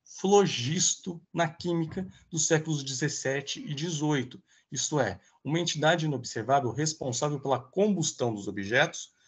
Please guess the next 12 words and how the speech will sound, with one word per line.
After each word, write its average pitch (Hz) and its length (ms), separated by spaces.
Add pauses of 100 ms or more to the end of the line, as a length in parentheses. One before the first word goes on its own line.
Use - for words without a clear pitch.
(160)
mas 202 180
que - 100
foi 185 240
desacreditada 156 1120 (160)
após 156 380
a 160 80
ascensão 165 520
da 139 120
teoria 135 380
sobre 156 260
o 156 80
oxigênio 151 600